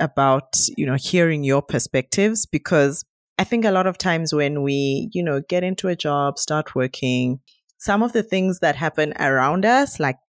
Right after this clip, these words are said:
the bigger, you know, advocacy or, you know, the bigger ways we can make an impact, sometimes we just see that as being so far out. And, you know, things like being in politics or even just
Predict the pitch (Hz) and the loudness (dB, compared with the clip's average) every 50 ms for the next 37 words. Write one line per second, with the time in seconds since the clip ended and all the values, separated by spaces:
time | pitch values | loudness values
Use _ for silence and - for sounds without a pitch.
0 | _ _ - 131 - - 160 147 135 165 147 139 135 135 131 127 123 - _ _ | _ _ -6 -6 -2 -2 -2 2 2 4 4 6 4 4 4 2 -2 -6 _ _
1 | _ _ _ _ _ _ _ _ _ _ _ _ _ 151 147 131 120 104 - - | _ _ _ _ _ _ _ _ _ _ _ _ _ -4 -2 0 0 0 -2 -4
2 | - _ - - 147 147 139 - - 139 143 - - 156 - - - 147 135 131 | -6 _ -6 -4 -4 -4 -4 -2 -2 -2 -2 0 -2 -2 -2 -2 -2 -2 0 0
3 | 131 123 120 117 120 - _ _ _ _ _ 220 220 208 185 180 180 180 - 202 | 2 2 0 0 -2 -6 _ _ _ _ _ 0 2 4 2 2 2 2 2 2
4 | 196 185 175 175 165 170 180 170 - - 156 139 139 143 143 151 - 160 139 127 | 4 4 4 4 2 2 -2 -4 -4 -2 -4 -2 0 -2 -2 -2 -2 -4 -4 -2
5 | - 127 151 - - 175 156 156 - - 185 190 - 220 226 226 220 214 196 - | -2 -4 -4 -4 -2 -4 -4 -4 -4 -4 -4 -4 -2 -2 -2 -2 -2 -2 -4 -4
6 | - 175 175 - - - _ _ _ _ _ - - - - 185 180 - 160 156 | -4 -4 -4 -6 -8 -12 _ _ _ _ _ -16 -14 -6 -6 -4 -4 -2 -4 -2
7 | 151 147 143 - - 151 156 147 - - - 151 156 156 - - 147 135 131 120 | -2 -4 -4 -4 -6 -6 -4 -4 -4 -4 -2 -2 -4 -4 -2 -2 0 2 2 2
8 | - - 127 127 143 196 220 - - - - _ _ _ 220 143 143 139 135 131 | 2 2 0 0 0 -2 -4 -6 -8 -10 -10 _ _ _ -4 -2 0 0 0 -2
9 | 127 127 143 165 160 147 147 - 156 143 143 - 139 123 123 - - - - - | -2 -2 -2 -2 -2 -2 -2 -4 -4 -6 -4 -2 -2 -2 -4 -4 -10 -14 -8 -4
10 | 139 131 127 123 120 123 - 185 175 170 160 - - - 151 143 139 139 135 - | -4 -2 -2 -2 -4 -4 -4 -4 -2 -2 -2 -4 -4 -2 0 0 0 -2 -4 -6
11 | - - - - 147 123 120 120 123 - _ _ _ - 247 269 302 302 254 254 | -10 -10 -6 -4 -2 0 0 0 -2 -4 _ _ _ -2 -2 0 0 0 0 -2
12 | 240 233 - - - | -2 -4 -6 -12 -16